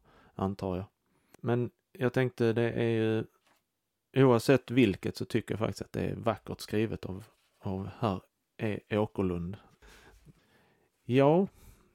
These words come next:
jag tycker att vi, eh, går vidare till en annan artikel här. Det är, och ännu en ny olycka.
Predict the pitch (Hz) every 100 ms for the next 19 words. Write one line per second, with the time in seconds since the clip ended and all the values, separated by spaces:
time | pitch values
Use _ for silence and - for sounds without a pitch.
0 | _ - 127 127 - 151 - 131 139 139
1 | - 147 139 135 127 127 123 123 123 123
2 | 123 123 131 127 127 127 127 143 123 110
3 | - 135 123 113 113 - - 123 127 -
4 | 185 156 110 127 - 139 127 120 139 -
5 | - _ _ _ - - - - _ _
6 | - - 139 127 123 185 202 185 180 123
7 | 131 160 139 - _ _ _ 151 156 151
8 | 120 - 110